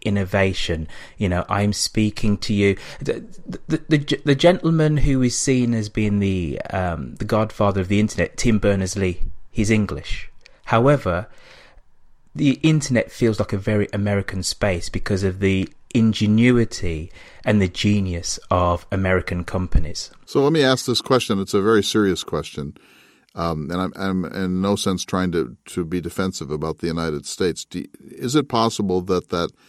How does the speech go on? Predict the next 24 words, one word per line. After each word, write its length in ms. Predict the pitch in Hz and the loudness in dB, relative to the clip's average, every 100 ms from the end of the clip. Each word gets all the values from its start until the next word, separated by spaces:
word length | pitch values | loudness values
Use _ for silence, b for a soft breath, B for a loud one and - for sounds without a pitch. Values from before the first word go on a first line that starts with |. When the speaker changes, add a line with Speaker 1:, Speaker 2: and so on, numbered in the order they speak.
| b | b
Speaker 2:
the 120 | - 101 | -6 0
great 380 | 123 131 123 | 4 4 4
creative 560 | - - 110 110 104 98 - | -4 0 4 6 4 2 0
energy 440 | 98 98 80 80 | -2 -2 -2 -4
of 100 | 69 | -2
America, 680 | 71 69 62 60 - 52 - _ _ _ _ - | -4 -4 -6 -8 -12 -14 -16 _ _ _ _ -6
uh, 60 | 87 | 2
which 300 | 104 101 - | 2 0 -8
I, 80 | 117 | -6
I 340 | 107 107 104 | -4 -4 0
don't 200 | 113 113 | 2 2
think 140 | 113 101 | 2 0
there's 180 | 95 92 | 0 0
anybody 520 | 107 107 90 92 92 | 0 2 2 2 0
in 120 | 85 | 0
the 80 | 85 | 0
world 500 | 90 92 82 80 - _ _ _ _ _ _ - | 2 2 2 0 -6 _ _ _ _ _ _ -14
who 180 | 110 110 | -2 2
doesn't 300 | 104 90 87 | 2 2 0
acknowledge 540 | 82 85 80 76 67 | 0 0 0 -2 -4
it, 140 | 65 - | -6 -6
that 160 | 82 | -4
there's 200 | 87 82 | -2 0
something 460 | 110 101 95 85 | 0 0 0 -2